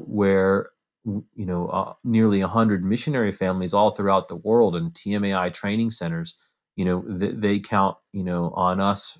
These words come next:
and, and our church for support, uh, here at home to, to operate. You know, that, that's an even greater stewardship that we have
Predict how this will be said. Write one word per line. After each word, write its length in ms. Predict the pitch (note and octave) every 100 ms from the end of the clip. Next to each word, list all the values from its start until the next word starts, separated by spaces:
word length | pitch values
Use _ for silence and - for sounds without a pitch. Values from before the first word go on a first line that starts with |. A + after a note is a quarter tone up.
| -
and, 320 | F#2 F2+ F2
and 320 | F#2 F2 F2 E2
our 180 | G2 F#2+
church 360 | - G2+ F2+ -
for 420 | - F#2 F2 F2 _ _ -
support, 560 | - F2 G2+ F#2 F2 _ _ -
uh, 120 | F2
here 280 | E2+ A#2 G2
at 100 | F2
home 540 | E2+ C#3 G#2 F2+ E2+ -
to, 160 | G2
to 160 | E2 -
operate. 540 | F#2 F2+ F2 E2 E2 - _ _
You 120 | G#2
know, 80 | F#2+
that, 180 | G#2 A#2+
that's 200 | B2+ B2+
an 60 | A2
even 300 | F#2+ F#2 F2
greater 640 | F#2+ G2 C3 A2 F2+ E2+
stewardship 640 | - - G2+ F#2 - E2+
that 140 | - E2+
we 160 | F#2+
have 400 | F2 E2+ E2+ E2